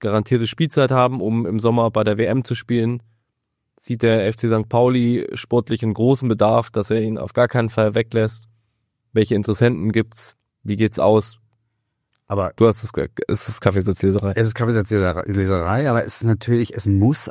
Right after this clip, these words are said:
Speaker 2: auch im Interesse beider Parteien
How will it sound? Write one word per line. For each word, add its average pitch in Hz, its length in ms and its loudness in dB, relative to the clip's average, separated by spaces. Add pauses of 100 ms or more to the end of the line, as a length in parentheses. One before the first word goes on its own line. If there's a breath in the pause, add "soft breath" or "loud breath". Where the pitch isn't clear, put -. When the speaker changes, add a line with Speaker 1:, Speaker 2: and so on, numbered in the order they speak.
Speaker 2:
auch 92 380 0 (800 soft breath)
im 95 100 4
Interesse - 400 -2
beider 90 560 -2 (180)
Parteien 90 420 -4